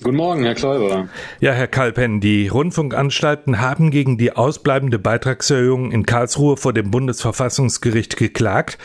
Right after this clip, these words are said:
Speaker 2: Stellt sich die Frage, durften die das denn überhaupt? Denn so oder so, der Staatsvertrag wäre ja gar nicht durchgegangen.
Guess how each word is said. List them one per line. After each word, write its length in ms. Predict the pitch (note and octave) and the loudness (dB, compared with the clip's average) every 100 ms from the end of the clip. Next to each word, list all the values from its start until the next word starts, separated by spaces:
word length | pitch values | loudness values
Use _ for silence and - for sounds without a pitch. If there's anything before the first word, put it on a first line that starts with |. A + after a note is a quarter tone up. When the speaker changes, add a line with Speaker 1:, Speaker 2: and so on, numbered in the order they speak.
| - - - | -16 -14 -16
Speaker 2:
Stellt 300 | - C#3 B2+ | -4 -2 0
sich 160 | - C3 | 0 0
die 120 | B2+ | 0
Frage, 380 | A2 A#2 B2+ B2 | 0 0 2 0
durften 640 | F#2+ B2 A#2+ - D3 D3 | 0 0 -2 -2 0 0
die 160 | B2 C#3+ | 2 2
das 280 | D#3 C3 - | 2 -2 0
denn 180 | D#3+ D#3+ | 0 2
überhaupt? 500 | D#3 C#3+ D#3 E3 C3+ | 0 0 -2 -2 -2
Denn 160 | A#2 | 0
so 220 | G#2 C#3 | 2 2
oder 220 | B2+ B2 A2+ | 2 0 0
so, 220 | A2 D#3+ | 2 2
der 140 | D3 | 2
Staatsvertrag 640 | - C3 - D3 C3+ C3+ - | 0 -4 -2 -4 -2 -2 0
wäre 220 | C3+ C3 | 0 2
ja 160 | C3+ | 2
gar 180 | A#2+ C3 | 2 0
nicht 240 | A#2+ G2 - | 0 0 2
durchgegangen. 680 | G3 G3+ A#2+ G2 G#2+ D#3 | 0 2 -2 2 2 2